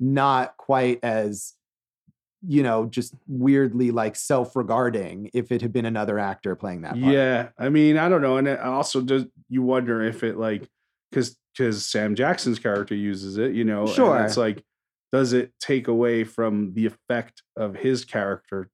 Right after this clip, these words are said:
Speaker 2: and how he uses it?
Speaker 1: Right, and I think it does. And I think it's one thing for Tarantino as the writer and director to write that dialogue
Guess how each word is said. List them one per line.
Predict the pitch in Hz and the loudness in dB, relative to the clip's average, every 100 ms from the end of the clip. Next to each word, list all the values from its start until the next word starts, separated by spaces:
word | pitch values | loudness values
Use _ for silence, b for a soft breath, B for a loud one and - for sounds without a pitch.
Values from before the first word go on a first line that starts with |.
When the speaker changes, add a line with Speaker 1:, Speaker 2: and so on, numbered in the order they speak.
| _ | _
Speaker 2:
and | - 107 101 | -8 -6 -4
how | 117 | -6
he | 107 117 | -6 -6
uses | 113 101 92 90 92 | -4 -6 -8 -12 -10
it? | 196 | -2
Speaker 1:
Right, | 196 240 127 | 2 4 2
and | 139 202 | 2 4
I | 254 | 4
think | 277 247 | 6 6
it | 185 | 6
does. | 196 180 110 | 4 2 2
And | 139 | 0
I | 151 | 2
think | 180 190 | 4 4
it's | |
one | 170 196 208 | 4 2 2
thing | 196 | 2
for | 180 156 | 2 0
Tarantino | 156 151 139 156 143 131 | 0 0 0 2 4 2
as | 120 | 2
the | 123 | 2
writer | 127 131 135 | 4 4 4
and | 117 107 | 2 0
director | 117 143 - 127 | 0 0 0 -2
to | 120 | -2
write | 104 120 156 156 | -2 0 0 2
that | 127 120 | 0 0
dialogue | 120 131 131 117 104 104 | 0 2 2 0 -2 -6